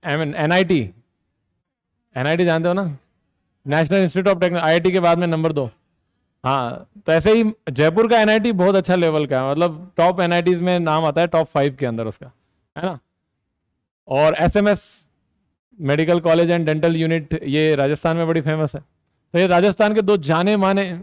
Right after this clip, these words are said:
दोनों स्ट्रीम के कॉलेजेस हैं। आईआईटी तो है नहीं, राजस्थान में आईआईटी नहीं है ना, तो ये दो चीजें सबसे जानी मानी है, दोनों जयपुर में हैं और दोनों ही एक ही रोड पर हैं, मतलब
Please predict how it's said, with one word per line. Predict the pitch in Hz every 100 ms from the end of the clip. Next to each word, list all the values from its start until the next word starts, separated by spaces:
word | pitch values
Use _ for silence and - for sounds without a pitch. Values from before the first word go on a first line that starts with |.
| 185
दोनों | 139 180 196
स्ट्रीम | - 175 190
के | 185
कॉलेजेस | 160 151 151 139
हैं। | 120
आईआईटी | 120 135 160 180
तो |
है | 180 175
नहीं, | 190 175 _ _ _ _ _ _ _ _ -
राजस्थान | 131 151 180
में | 185
आईआईटी | 175 185
नहीं | 185
है | 175
ना, | 196 196 104 _ _ _ _ _ _
तो | 151
ये | 170
दो | 170 208
चीजें | 185 202
सबसे | 180 190 202
जानी | 180 190
मानी | 196 196 208
है, |
दोनों | 190 196 208
जयपुर | 185 175 190
में | 185
हैं | 190 208 -
और | 160
दोनों | 151 170 190
ही | 214
एक | 208 185
ही | 202
रोड | 190 175
पर | 165 139
हैं, | 123
मतलब | 123 127 131